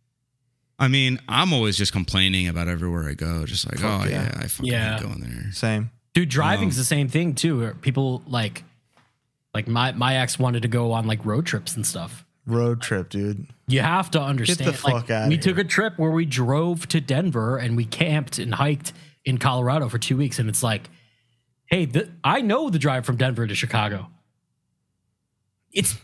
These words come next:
Speaker 3: it's not like some, it's like, you're not gonna enjoy it.
Speaker 2: It's not a
Speaker 3: There's,
Speaker 2: fun
Speaker 3: there's,
Speaker 2: thing to
Speaker 3: there's
Speaker 2: do.
Speaker 3: nothing there. <laughs> Nebraska's a terrible <laughs> place. Like,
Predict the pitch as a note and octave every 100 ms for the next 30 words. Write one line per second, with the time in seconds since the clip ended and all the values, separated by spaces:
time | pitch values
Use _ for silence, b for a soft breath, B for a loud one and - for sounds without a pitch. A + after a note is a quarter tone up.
0 | - G#3 F3+ G#3+ E4+ G4 G#3+ A3+ E3 -
1 | A#3 G3+ F#3 - A3 G3 C3+ F3 G#3 C4
2 | C4 A3 E3 B2 B2+ F#3 A#2 A2 C4+ F#3
3 | F#3+ D#3 F3 F#3 D#3+ C#3+ F3 F3+ A2 A2
4 | D#3 - - C3+ C3 D3 F3+ - C#3 A2
5 | G#2+ - - - - - - - - D#3
6 | C3+ D4 F#4+ - D#3 B2+ G#2+ - F#3+ F3
7 | C3+ G2+ - F#3+ - - - - - D#3+
8 | D#3+ -